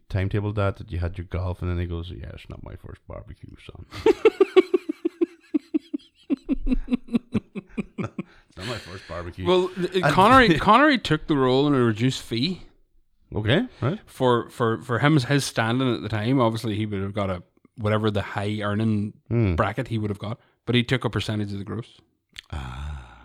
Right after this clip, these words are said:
Speaker 2: So he was fucking smart enough to do that.
Speaker 1: He
Speaker 2: But
Speaker 1: didn't,
Speaker 2: also,
Speaker 1: it's not his first barbecue?
Speaker 2: he,
Speaker 1: Why?
Speaker 2: he was appalled <laughs> by the amount of blood that was coming out of the squims during his. Here, by the way, if you haven't watched this film, we fucked everything up for you.
Speaker 1: Yeah.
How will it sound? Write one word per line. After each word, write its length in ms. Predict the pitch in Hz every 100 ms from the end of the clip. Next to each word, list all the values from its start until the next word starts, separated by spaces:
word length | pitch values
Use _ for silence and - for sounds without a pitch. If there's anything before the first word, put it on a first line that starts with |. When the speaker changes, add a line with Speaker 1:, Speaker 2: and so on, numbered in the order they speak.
| _ _ -
Speaker 2:
So 100 | 107
he 40 |
was 120 | 101
fucking 260 | - 120 117
smart 240 | 90 104 92
enough 180 | 110
to 80 | 110
do 100 | 101
that. 160 | 98 113 - -
Speaker 1:
He 100 | 104
Speaker 2:
But 60 |
Speaker 1:
didn't, 80 | 123
Speaker 2:
also, 280 | 135 175 151
Speaker 1:
it's 180 | 117 104
not 100 | 139
his 80 | 123
first 280 | 175 143 95
barbecue? 420 | 101 135 147 156
Speaker 2:
he, 180 | 143 156
Speaker 1:
Why? 80 | 78
Speaker 2:
he 180 | 139
was 180 | 160 165
appalled 580 | 131 - 120 113 143 - _ - 202 147 113 -
<laughs> 580 | - _ - - - -
by 140 | 120
the 60 | 117
amount 240 | 120 127
of 60 | 107
blood 360 | 107 117 143 - _
that 80 | 98
was 100 | 104
coming 220 | 123 110
out 80 | 107
of 100 | 98
the 60 |
squims 480 | 101 - 107 135 120
during 260 | - 107 104
his. 140 | 107 - -
Here, 180 | 147 139
by 140 | 147
the 80 | 127
way, 220 | 110 117 - _ _ _
if 80 | -
you 60 | 180
haven't 140 | 180
watched 160 | 110 113
this 120 | 143
film, 280 | 151 143 127 _ _ _
we 140 | 120 175
fucked 280 | - -
everything 240 | 110 101 104
up 80 | 107
for 100 | 147
you. 60 | - _ _ _ _
Speaker 1:
Yeah. 200 | 175 -